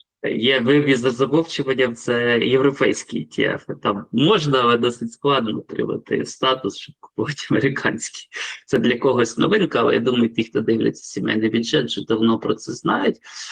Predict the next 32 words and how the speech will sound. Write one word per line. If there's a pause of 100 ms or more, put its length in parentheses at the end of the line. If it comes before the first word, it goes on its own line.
(280)
А,
да,
і,
е,
те,
що
ви
сказали,
тобто
відсутність (600)
навіть
гіпотетично
податку
на
спадщину,
і
те,
що
це
можна
з
податковою
не
зв'язуватись,
тому
що
всі
дивіденди
реінвестуються,
це
для
багатьох